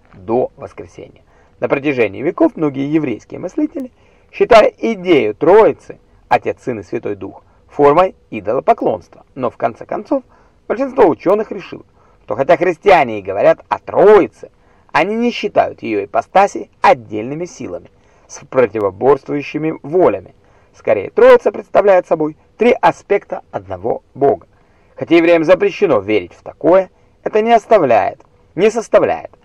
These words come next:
авода зара. По мнению Хахамим, кто отвергает идолов, как бы соблюдает и всю Тору. Но борьба против авода зара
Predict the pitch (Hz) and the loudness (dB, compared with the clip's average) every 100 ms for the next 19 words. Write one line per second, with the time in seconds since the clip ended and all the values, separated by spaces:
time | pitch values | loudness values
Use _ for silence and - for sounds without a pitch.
0 | _ - 113 95 92 131 - _ - 113 | _ 0 0 -2 2 2 0 _ -4 2
1 | 127 92 - _ _ _ 131 131 104 90 | 2 0 -8 _ _ _ 0 0 -6 -12
2 | 101 - - 208 247 240 _ _ - - | -10 -6 0 2 2 -2 _ _ -4 0
3 | - 165 165 170 135 - - _ 208 226 | 2 0 -2 0 0 0 -6 _ -6 0
4 | 156 98 - _ _ _ - - 233 - | 0 0 -6 _ _ _ -16 -6 -6 -4
5 | 202 127 101 131 160 - - 156 - 117 | -6 -4 2 4 2 -2 -10 -10 -10 -12
6 | 110 _ _ 175 127 95 _ _ _ _ | -12 _ _ 0 0 0 _ _ _ _
7 | 120 123 127 107 120 101 - - 120 120 | 0 2 4 2 -2 -4 -10 -2 0 2
8 | 113 92 110 147 190 | 0 0 4 4 4